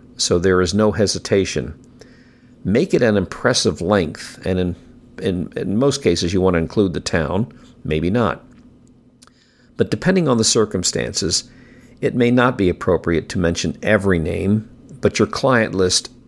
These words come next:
transmutes to arrows in your quiver. Using percentages, if they're good numbers, allows for another good motivational methodology.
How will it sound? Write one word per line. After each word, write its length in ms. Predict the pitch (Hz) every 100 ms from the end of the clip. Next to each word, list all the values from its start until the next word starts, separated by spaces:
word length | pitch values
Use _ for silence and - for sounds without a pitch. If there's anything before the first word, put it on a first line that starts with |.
| -
transmutes 800 | - 98 90 - 95 110 - -
to 400 | - 95 90 85 - - - - -
arrows 520 | 113 104 95 90 85
in 180 | - 95
your 160 | 90
quiver. 580 | 80 - 107 - - - - - - - - - _ _ _ _ _ _ _ _ _ _ -
Using 360 | 139 196 170 113
percentages, 920 | 104 - 127 113 80 76 87 - - - -
if 160 | 95
they're 140 | - 85
good 260 | 98 107
numbers, 540 | 92 82 85 101 131 - - - -
allows 420 | 87 101 107 107
for 140 | - 113
another 200 | 113 98
good 220 | 95 76
motivational 640 | 85 85 80 85 82 80
methodology. 840 | 82 76 - 71 76 71 82 - -